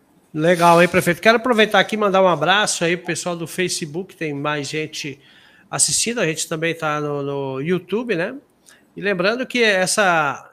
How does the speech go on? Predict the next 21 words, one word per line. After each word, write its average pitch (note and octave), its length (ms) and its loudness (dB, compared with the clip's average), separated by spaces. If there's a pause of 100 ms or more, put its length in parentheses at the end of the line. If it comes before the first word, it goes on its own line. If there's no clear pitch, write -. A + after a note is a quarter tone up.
essa - 220 -8
participação F3+ 580 -4
sua F3+ 240 -6
no, E3+ 220 -6
no D#3+ 120 -8
podcast E3+ 640 -6
vai G#3 140 -6
ficar F#3+ 360 -8
salvo F3 480 -4
aí E3 140 -4
dentro D#3+ 320 -8
do, D#3+ 380 -6
das D3+ 220 -8
redes D#3 200 -8
sociais D#3 400 -6
do D#3 60 -6
Agência D3+ 340 -8
da E3 100 -6
Notícia, E3+ 560 -6
tá, C#3+ 120 -8
prefeito? D#3 540 -8